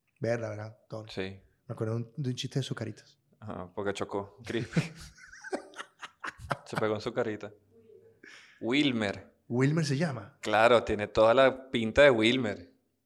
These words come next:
Speaker 2: Un Wilmer, un Wilmer es así. Total.
Speaker 1: Voy a confesar algo que nunca he confesado.
Speaker 2: A ver.
Speaker 1: ¿Estás preparado para esto?
Speaker 2: Ok.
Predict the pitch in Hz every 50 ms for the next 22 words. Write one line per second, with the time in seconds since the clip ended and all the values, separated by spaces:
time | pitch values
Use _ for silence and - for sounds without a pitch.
0 | _ - 127 120 120 120 131 135 135 151 156 175 196 226 247 - - 139 131 131
1 | 135 131 131 131 139 165 180 196 196 262 262 - - 107 104 117 117 - - -
2 | _ _ _ _ _ _ _ _ _ _ _ _ - 104 - - 104 107 107 107
3 | 107 - - - _ _ - - - - 135 165 180 175 139 123 135 131 143 160
4 | 160 131 127 120 127 131 131 131 147 135 147 139 120 117 - 127 - - - _
5 | _ _ _ - - _ _ _ _ _ _ _ _ 110 107 104 95 - - -
6 | - _ _ - - 110 131 123 127 120 117 120 131 127 117 110 - - _ _
7 | _ _ - 104 -